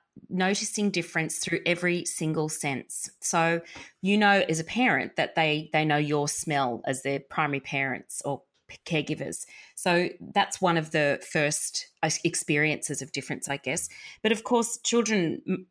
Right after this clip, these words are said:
have all, all of their senses going all at once. So they're looking, they're touching,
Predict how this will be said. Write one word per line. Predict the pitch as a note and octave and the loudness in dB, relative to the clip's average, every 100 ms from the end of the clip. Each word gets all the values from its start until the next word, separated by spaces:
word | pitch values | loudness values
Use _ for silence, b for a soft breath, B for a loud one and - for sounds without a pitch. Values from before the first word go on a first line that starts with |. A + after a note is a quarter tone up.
| - | -6
have | D#3+ E3+ D#3 D3+ - _ _ _ - | 0 2 0 -4 -16 _ _ _ 2
all, | F3 E3+ | 2 6
all | F#3 G3+ | 8 8
of | F3+ | 4
their | D3+ C#3+ | 0 -2
senses | - C#3+ - D3 | -2 -4 -4 -4
going | - C#3+ C#3+ C#3 | 0 2 2 0
all | D3+ | -4
at | F3+ | 0
once. | E3+ - - | 2 2 -2
So | D3+ D3 C#3+ | 0 0 -2
they're | C#3 | -2
looking, | D3 D#3+ F3 D#3+ D#3 D#3+ b b | -2 -2 0 0 0 -4 b b
they're | D#3+ | -4
touching, | C#3 - - - D3 C#3+ D3 | -2 -2 -4 -2 -2 -2 -4